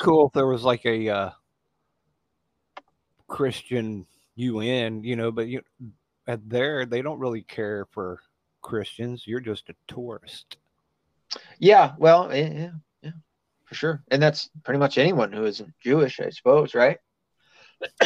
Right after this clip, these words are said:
Speaker 1: Yeah.
Speaker 2: It's a Jewish city state
Speaker 1: Well, you
Speaker 2: of
Speaker 1: know,
Speaker 2: Israel.
Speaker 1: but like you said, though, that's part of our heritage as, as Christians.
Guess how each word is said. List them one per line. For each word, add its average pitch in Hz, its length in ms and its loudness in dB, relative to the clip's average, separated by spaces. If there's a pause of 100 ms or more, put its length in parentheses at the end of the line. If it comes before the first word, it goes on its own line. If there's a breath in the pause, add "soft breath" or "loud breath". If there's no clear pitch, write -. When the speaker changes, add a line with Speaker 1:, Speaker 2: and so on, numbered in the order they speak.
Speaker 1:
Yeah. 403 140 8
Speaker 2:
It's - 220 -8
a 247 120 -14
Jewish 269 320 -8
city 131 220 -4
state - 160 -2
Speaker 1:
Well, 185 80 4
you 202 80 8
Speaker 2:
of 190 40 8
Speaker 1:
know, 160 100 6
Speaker 2:
Israel. 156 160 2
Speaker 1:
but 151 100 0
like 165 200 4
you 147 60 -6
said, 190 240 -2
though, 123 160 2
that's 135 220 0 (100)
part 135 220 2
of 113 140 -8
our 113 420 0 (880)
heritage 143 560 -4
as, 110 300 -8
as 120 220 -6
Christians. - 840 -12